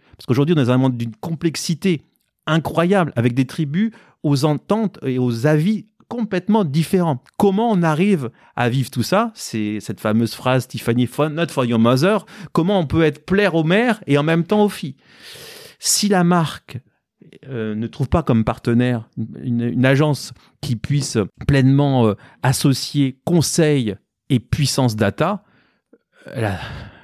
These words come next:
elle peut se poser beaucoup de questions sur sa notion de survie. Moi, ce qui me semble important, c'est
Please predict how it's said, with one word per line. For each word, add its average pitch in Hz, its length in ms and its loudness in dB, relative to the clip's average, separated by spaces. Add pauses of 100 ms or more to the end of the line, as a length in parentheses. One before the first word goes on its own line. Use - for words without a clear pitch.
(160)
elle - 120 -20
peut 127 80 0
se - 80 -2
poser 123 200 2
beaucoup 123 260 -2
de 110 60 -12
questions 165 360 0
sur - 160 -4
sa 107 100 0
notion 113 320 0
de 107 60 0
survie. 170 420 0 (720)
Moi, 160 180 2
ce - 120 -4 (120)
qui 156 320 0
me 135 220 4
semble 156 420 0
important, 127 580 0 (720)
c'est - 640 0